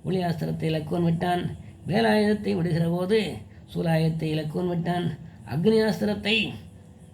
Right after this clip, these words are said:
அதிகாயன் விட்டபோது வருணாஸ்திரத்தை லக்குவன் விட்டான். கரியாஸ்திரத்தை, கரி என்று சொன்னால் யானை, யானை ஆஸ்திரத்தை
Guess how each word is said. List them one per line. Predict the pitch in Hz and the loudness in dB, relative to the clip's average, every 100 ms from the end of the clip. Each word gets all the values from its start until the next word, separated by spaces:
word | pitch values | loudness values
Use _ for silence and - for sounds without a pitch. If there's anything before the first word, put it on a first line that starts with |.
| - | -10
அதிகாயன் | 156 165 170 175 175 | -2 2 2 2 0
விட்டபோது | 160 185 180 190 220 170 110 - - | 0 -2 0 4 4 2 -4 -12 -14
வருணாஸ்திரத்தை | - 165 160 156 170 151 156 | -4 0 0 0 -4 -4 -2
லக்குவன் | 160 156 180 180 | -2 -2 -2 0
விட்டான். | 175 175 175 175 - - - - - | 0 2 0 0 -6 -14 -18 -20 -4
கரியாஸ்திரத்தை, | 180 226 226 220 208 214 202 202 175 | 2 4 4 2 0 0 0 -2 -2
கரி | - 165 | -4 0
என்று | 190 185 | 0 0
சொன்னால் | 160 170 180 | -2 -2 0
யானை, | 165 156 147 | 0 0 -2
யானை | 131 202 208 | 0 2 2
ஆஸ்திரத்தை | 208 208 202 196 202 202 - | 2 2 -2 0 0 0 -2